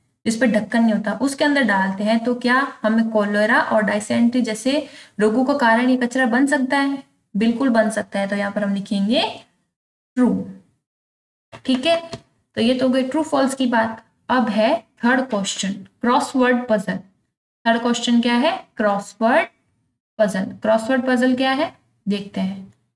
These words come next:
Across and down। अब देखो यहाँ पे कुछ question पूछे जाएंगे, उन questions को हमें पढ़ना है और answer देना है। Across यानी इस, इस तरह से, ठीक है, left to right, ये तो हो जाएगा across, और down क्या हो जाएगा? ऊपर से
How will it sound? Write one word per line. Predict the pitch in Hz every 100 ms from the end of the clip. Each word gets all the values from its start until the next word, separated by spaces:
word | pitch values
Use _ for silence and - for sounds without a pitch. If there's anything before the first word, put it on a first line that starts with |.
| _ _ _ _ _ _ -
Across | 226 226 254 294 370 - - 233
and | 233 202
down। | 185 180 180 - _ -
अब | 226
देखो | 226 220
यहाँ | 214
पे | 214
कुछ | 240 240
question | 226 226 269 269
पूछे | 262 269
जाएंगे, | 247 254 254 294 339 226
उन | 214
questions | 226 - 247 240
को | 247
हमें | 226 226
पढ़ना | 214 214 226
है | 226 226
और | 285
answer | - - 202 196 262 294
देना | 220 196 190
है। | 185
Across | 208 - 247 254
यानी | 254 254 294 - _ _ _ _
इस, | 302 302
इस | - - 294 -
तरह | 208 190
से, | 190 190 - - _ _ _ -
ठीक | 247
है, | 320 311 - _ _ _ _ _ _ _
left | 208 233 247 -
to | 285
right, | 214 196 - - _ -
ये | 233 240
तो | 240
हो |
जाएगा | 202 214 208 202 -
across, | 233 262 - -
और | 220
down | 202 208 233
क्या | 247 254
हो |
जाएगा? | 226 240 302
ऊपर | 233 - 208
से | 202 - 285 370 -